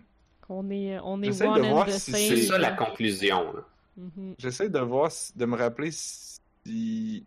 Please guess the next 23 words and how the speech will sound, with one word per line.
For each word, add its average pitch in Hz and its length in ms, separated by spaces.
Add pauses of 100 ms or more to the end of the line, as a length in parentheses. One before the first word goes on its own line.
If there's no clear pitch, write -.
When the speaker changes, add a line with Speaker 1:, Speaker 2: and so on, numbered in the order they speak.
(120)
Speaker 2:
ça, - 260
ça 101 160
revient 113 400
dans 104 140
la 92 160
série, 107 460
ça, - 300
mais 87 120
je - 100
pense 120 200
pas - 120
que - 80
c'est - 160
jamais 98 540
expliqué - 640
dans 104 180
mes 104 160
souvenirs 104 480
de 104 120
la - 60
série, 113 460
là. 139 80 (640)
Speaker 1:
Hmm. 226 300